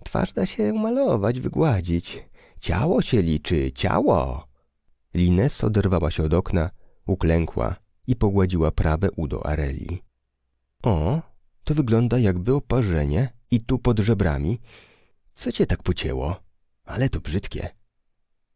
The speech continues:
"Od ćwiczeń", wymamrotała Arela zawstydzona.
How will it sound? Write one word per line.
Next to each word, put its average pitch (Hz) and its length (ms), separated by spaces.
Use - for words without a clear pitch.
"Od - 220
ćwiczeń", - 640
wymamrotała 80 680
Arela 78 400
zawstydzona. 78 720